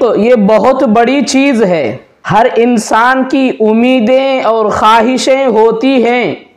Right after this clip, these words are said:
और हर इंसान चाहता है कि वो नेक नेक अमाल ज़्यादा से ज़्यादा करता रहे,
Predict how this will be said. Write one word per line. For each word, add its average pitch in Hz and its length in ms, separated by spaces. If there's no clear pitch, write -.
और 220 240
हर 214 200
इंसान 247 640
चाहता 220 460
है 226 540
कि 247 140
वो 233 240
नेक 254 540
नेक 254 440
अमाल 226 720
ज़्यादा 214 520
से 247 260
ज़्यादा 208 500
करता 202 460
रहे, 185 500